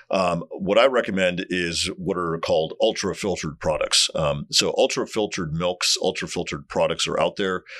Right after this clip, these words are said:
Uh, there's five or six brands on the market that have been out for a while. These products, uh, you know, products, uh, like Horizon makes a product, uh, uh, Fairlife is a product.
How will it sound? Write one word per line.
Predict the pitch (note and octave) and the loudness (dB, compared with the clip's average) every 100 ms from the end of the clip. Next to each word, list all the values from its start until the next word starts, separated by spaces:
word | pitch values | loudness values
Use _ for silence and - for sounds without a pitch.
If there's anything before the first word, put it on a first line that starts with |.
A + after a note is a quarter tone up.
| - - | -16 -8
Uh, | D2 D2 | -2 0
there's | C#2+ D#2+ - - | 0 -2 -2 -2
five | - F#2+ D#2+ | 0 0 2
or | |
six | D2+ E2+ | -2 -2
brands | - D#2+ D2+ D#2 | 0 0 0 -4
on | |
the | C#2+ | -4
market | C#2+ C#2+ E2 | 0 0 -2
that | D#2+ | -6
have | C#2+ | -6
been | D2+ | -4
out | C#2 - | -4 -4
for | C#2+ | -4
a | C2+ | -2
while. | D2 C#2+ B1+ - - - - _ | 0 0 -2 -4 -10 -20 -20 _
These | E2+ C#3+ D3+ | -2 -2 -2
products, | - A#2 G#2+ F#2+ - - | 2 4 4 4 0 2
uh, | - F2+ D#2+ D#2 C#2+ - _ _ | 2 4 4 4 2 -4 _ _
you | F#2+ | -6
know, | F2 | -4
products, | D2 F#2+ E2+ - - | 0 0 0 0 -2
uh, | - D2+ C#2+ C#2+ C#2+ | 0 2 4 2 0
like | D2+ D2 | 0 0
Horizon | D#2+ E2+ F2 E2 | 0 2 2 0
makes | E2 D#2 | -2 -2
a | D2+ | -4
product, | - D2+ D2 C#2+ - | 0 0 2 -2 -4
uh, | - C#2 C2+ | 0 0 0
uh, | D2 C#2 - | 0 0 -2
Fairlife | - F#2+ E2 E2 - | 0 2 4 2 0
is | D2+ | -6
a | |
product. | D2 E2+ D2+ D2 - | -4 0 0 0 -4